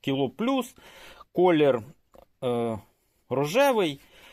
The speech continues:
набирає двадцять бріксів при повному достиганні,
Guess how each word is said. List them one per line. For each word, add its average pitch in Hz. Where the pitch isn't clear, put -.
набирає 160
двадцять 143
бріксів 196
при 156
повному 147
достиганні, 143